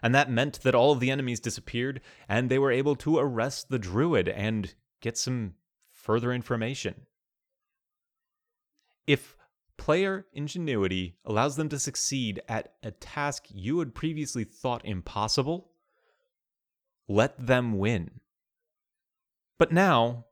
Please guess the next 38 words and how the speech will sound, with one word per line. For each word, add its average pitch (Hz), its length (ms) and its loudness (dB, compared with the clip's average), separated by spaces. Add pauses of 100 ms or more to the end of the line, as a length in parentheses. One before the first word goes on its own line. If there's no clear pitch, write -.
(120)
we're 151 180 0
getting 160 260 2
into 123 180 -2
the 110 100 -2
meat 110 180 0
of 92 80 -4
the 92 80 -8
story. - 540 -4 (500)
The 120 80 -8
player, 170 640 4
after 120 340 2
an 110 100 0
encounter 131 500 -2
with 110 260 0
a 98 80 0
spy, 127 720 0
some 117 300 -2
increasing 117 440 -4
frustration 123 560 -2
at 98 120 -4
feeling 110 340 -2
useless, 135 640 2 (380)
and 151 380 0 (260)
general, 160 680 4 (560)
eh, 120 840 2
ickiness, 101 640 0 (480)
informs 220 420 0
the 202 80 4
D 135 180 2
M 101 140 4
that 127 160 -2
they 156 100 4
will 170 100 2
be 165 120 -4
taking 135 500 -4
Zone 104 360 0
of 98 140 -2
Truth - 640 -2